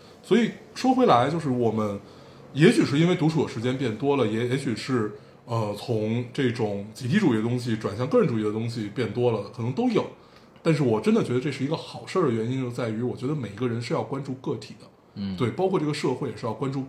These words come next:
Speaker 1: 个体的，而不是群，群体性。对，这个是我一直以来的观点。<laughs>
Speaker 2: 嗯，是啊，这个是对的呀。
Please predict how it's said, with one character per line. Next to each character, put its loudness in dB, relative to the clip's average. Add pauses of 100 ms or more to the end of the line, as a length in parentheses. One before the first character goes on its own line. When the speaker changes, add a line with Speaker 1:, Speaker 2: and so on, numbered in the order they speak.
Speaker 1:
个 0
体 -12
的， -16 (180)
而 -4
不 -8
是 -4 (260)
群， -4
群 -10
体 -6
性。 -14 (520)
对， -8 (540)
这 -4
个 4
是 0
我 0
一 -2
直 -2
以 0
来 -4
的 -4
观 -4
点。 -8 (400)
<laughs> -2
Speaker 2:
嗯， -4
是 -6
啊， -2
这 -8
个 -2
是 -8
对 -2
的 -8
呀。 -16